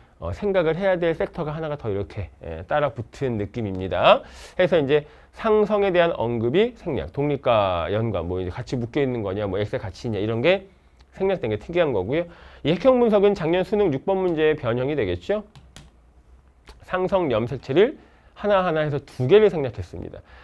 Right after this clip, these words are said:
작년 수능에서는 X 염색체를 제거한 거잖아. 그치? 근데 이번에는, 어, 상 하나, 성 하나를 제거한 거지. 근데 이제 뭔가 제거를 해서 미지수로 놓는다라고 하는 것이,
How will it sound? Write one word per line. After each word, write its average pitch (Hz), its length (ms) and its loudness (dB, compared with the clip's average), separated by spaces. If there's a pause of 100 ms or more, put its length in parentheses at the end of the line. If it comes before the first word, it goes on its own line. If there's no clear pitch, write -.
작년 180 280 2
수능에서는 185 600 2
X 131 240 0
염색체를 160 360 -2
제거한 120 380 0
거잖아. 127 440 -2 (580)
그치? 190 240 -2 (200)
근데 143 120 0
이번에는, 160 500 4 (160)
어, 82 220 -6
상 160 240 -4
하나, 165 180 0
성 202 220 -4
하나를 143 240 0
제거한 95 400 -6
거지. 78 300 -12 (480)
근데 170 220 4
이제 160 100 0 (300)
뭔가 214 320 6
제거를 220 680 8
해서 202 640 4
미지수로 220 640 0
놓는다라고 151 1080 2
하는 175 320 -2
것이, 185 540 2